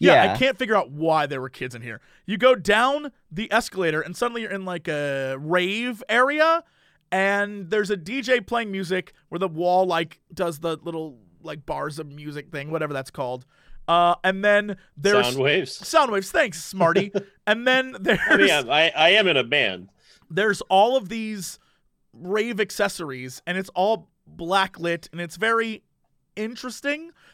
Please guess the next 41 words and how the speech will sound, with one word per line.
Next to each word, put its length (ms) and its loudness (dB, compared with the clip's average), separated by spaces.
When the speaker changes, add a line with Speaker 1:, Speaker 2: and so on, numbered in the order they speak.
Speaker 1:
There 120 2
are 20 4
a 60 0
bunch 180 -2
of 100 0
robots, 520 2
like, 300 -6
banging 460 -4
each 220 -8
other, 420 0
question 300 -4
mark. 280 -2
And 220 0
th-, 120 -4
yeah, 240 2
like, 180 2
there's, 280 2
I 60 0
took 160 -4
a 40 -2
photo 220 4
of 80 -4
one 180 -2
where 80 2
it's 140 -4
two 140 -6
robots, 540 -2
and 160 0
then 220 0
their 160 2
lower 320 2
body 320 0
parts 260 -2
are 60 -2
sort 180 0
of 160 -6
wound 500 -2
together 360 0
like 180 -4
a 40 -4
tornado. 480 -2